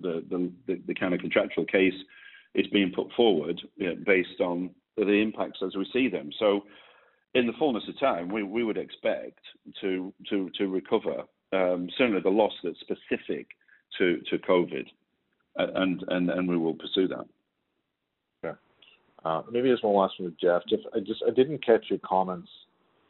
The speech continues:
Speaker 2: around Q four cash flow expectations. There was a, you mentioned a few sort of discrete items. I just didn't catch it all.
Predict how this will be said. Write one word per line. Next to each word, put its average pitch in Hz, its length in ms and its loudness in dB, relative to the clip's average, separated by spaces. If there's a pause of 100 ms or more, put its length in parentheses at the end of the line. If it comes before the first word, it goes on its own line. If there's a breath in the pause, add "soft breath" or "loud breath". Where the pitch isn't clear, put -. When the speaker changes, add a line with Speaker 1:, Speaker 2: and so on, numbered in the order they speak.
(100)
Speaker 2:
around 82 500 -2 (260)
Q 87 180 -8
four 87 140 -2
cash 76 300 2
flow 76 140 -2
expectations. - 680 -14
There 78 120 -4
was 76 120 -8
a, 73 120 -2 (140)
you 80 200 -12
mentioned 87 320 -8
a - 100 -6
few 80 220 -8
sort 78 160 -8
of 71 80 -20
discrete 85 360 -4
items. 82 320 -2
I 78 40 -2
just 78 200 -14
didn't 80 240 -4
catch - 120 -10 (100)
it - 60 -18
all. - 120 -18